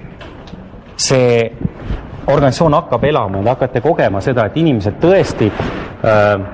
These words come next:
on avatud, on ehedad, siis nendele meeldib siin olla ja see loob lojaalsust.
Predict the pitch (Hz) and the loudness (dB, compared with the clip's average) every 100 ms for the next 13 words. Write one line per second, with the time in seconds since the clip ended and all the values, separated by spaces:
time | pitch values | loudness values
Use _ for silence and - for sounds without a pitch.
0 | - - - - 123 160 160 165 151 - | -14 -14 -12 -4 2 4 4 4 0 -2
1 | 104 95 151 156 165 113 98 92 - - | -2 0 2 2 2 0 -2 -4 -8 -16
2 | - 117 143 131 127 139 143 117 - 156 | -6 0 2 2 2 2 0 -2 0 2
3 | 139 113 98 131 131 - - 117 120 135 | 4 2 2 2 2 0 0 2 4 2
4 | 113 90 - - | 0 -6 -12 -14